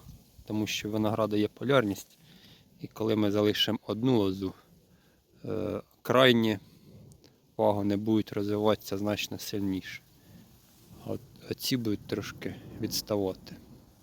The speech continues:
Тому краще різати на прищепи, на ріжки. Також хотів іще показати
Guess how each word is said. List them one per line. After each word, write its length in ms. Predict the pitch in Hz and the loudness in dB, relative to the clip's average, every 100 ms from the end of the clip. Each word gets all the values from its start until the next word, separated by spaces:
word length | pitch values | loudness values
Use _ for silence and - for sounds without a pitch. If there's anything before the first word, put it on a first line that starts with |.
| - | -16
Тому 200 | - 101 | -10 -10
краще 500 | - 120 113 - 110 - - - | -4 -2 -2 -2 -4 -8 -8 0
різати 520 | 110 107 101 - 107 - - - - - - - - | 2 2 0 -4 -12 -14 -20 -20 -20 -20 -20 -18 -6
на 120 | 110 | -6
прищепи, 760 | - 104 - - 123 - 107 98 - - - - | -4 -4 0 0 0 0 -2 -4 -12 -20 -20 -8
на 240 | 107 110 107 - - - | -2 -2 -2 -8 -10 -6
ріжки. 560 | 107 - - - 95 - - - - - - _ _ _ _ _ _ _ _ | -4 -4 -6 -8 -8 -10 -20 -20 -20 -20 -20 _ _ _ _ _ _ _ _
Також 360 | 127 - 143 - | -20 -10 -10 -10
хотів 380 | 120 - 120 | -16 -14 -8
іще 300 | 113 - - | -6 -6 -8
показати 760 | - 110 - 110 113 104 - | -10 -12 -10 -4 -2 -4 -8